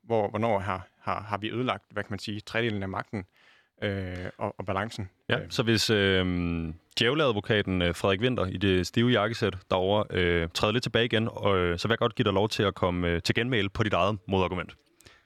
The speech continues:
Speaker 1: Ja, jamen, øh, tak for det. Øhm,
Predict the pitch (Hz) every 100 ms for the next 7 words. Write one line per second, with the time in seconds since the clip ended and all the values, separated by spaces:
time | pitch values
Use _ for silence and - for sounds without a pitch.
0 | - 143 - _ _ _ _ _ 107 101
1 | 95 92 - 139 113 107 143 - 107 101
2 | 90 82 92